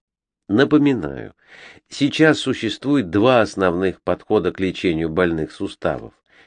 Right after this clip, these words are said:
Первый, общепринятый, лекарственно-терапевтический. Мы уже разобрали действие основных лекарственных препаратов на примере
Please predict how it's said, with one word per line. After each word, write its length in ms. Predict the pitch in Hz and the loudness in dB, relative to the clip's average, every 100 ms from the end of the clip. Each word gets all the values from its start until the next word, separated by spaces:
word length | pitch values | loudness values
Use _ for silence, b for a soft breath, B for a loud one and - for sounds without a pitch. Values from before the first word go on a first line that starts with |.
| b | b
Первый, 500 | - 139 120 82 71 | 2 6 6 4 -2
общепринятый, 1040 | 71 82 - 104 131 139 131 113 - 85 - b b - | -4 -6 -6 -6 0 2 4 2 0 -4 -4 b b -2
лекарственно-терапевтический. 2250 | 120 147 151 131 95 - 98 85 80 69 - 92 80 78 - 139 156 156 143 - 123 113 _ _ _ _ - | 0 2 4 4 2 -2 0 0 -2 -2 0 2 0 -4 -2 2 2 2 -6 -6 -12 -12 _ _ _ _ 2
Мы 140 | 143 | 6
уже 240 | 139 143 | 6 6
разобрали 600 | 156 160 196 175 104 78 | 6 6 4 6 4 2
действие 500 | 82 101 82 - 92 | 0 2 0 0 0
основных 540 | 90 98 113 101 92 - | 0 2 2 2 0 0
лекарственных 680 | 101 101 82 - 90 80 - | 0 2 0 0 -4 -4 -4
препаратов 680 | 90 90 107 95 82 80 82 | -4 0 2 2 0 -4 -4
на 140 | 82 | -4
примере 480 | 95 95 95 87 | -2 0 2 0